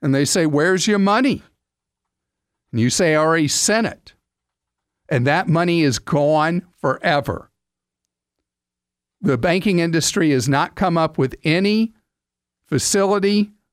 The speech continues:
or security procedure to protect your money in these transactions. It's just gone.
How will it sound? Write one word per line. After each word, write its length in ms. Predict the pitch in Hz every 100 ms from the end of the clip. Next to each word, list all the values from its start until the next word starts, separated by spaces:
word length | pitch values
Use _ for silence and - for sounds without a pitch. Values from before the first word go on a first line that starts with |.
| _
or 140 | -
security 600 | 131 143 - 185 190 185
procedure 840 | 170 160 - 190 165 151 160 160 - _ _ _ _ _ _ _ _
to 140 | -
protect 800 | 131 131 - - 202 175 - - _ _
your 280 | 160 143
money 400 | 147 143 156 151
in 100 | 135
these 260 | 131 135 127
transactions. 840 | - 143 117 113 135 123 - 113 127
It's 160 | 117
just 280 | - 110 -
gone. 420 | 135 110 80 -